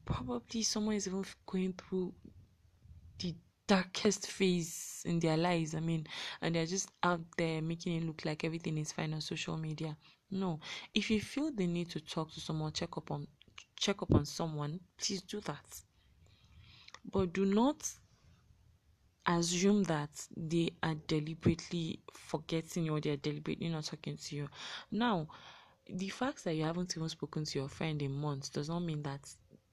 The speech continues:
they even hate you or they don't think about you. Sometimes they do, but then they are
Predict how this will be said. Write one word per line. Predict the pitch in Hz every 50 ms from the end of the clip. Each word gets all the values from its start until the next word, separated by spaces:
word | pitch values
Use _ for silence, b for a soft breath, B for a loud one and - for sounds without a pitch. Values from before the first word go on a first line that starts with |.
| - 170 160 -
they | - 151
even | 151 151 160 170 165
hate | 156 160 151 147 - - -
you | 143
or | 139 147 147
they | 143 151 139
don't | 147 147 151 151
think | - 143 139 139
about | 139 - 143 143 143 -
you. | -
Sometimes | - - 208 208 - - 180 170 170 170
they | - 156 147 - -
do, | 165 156 151 -
but | 160 143 -
then | - 170 165 156
they | 151 151
are | 143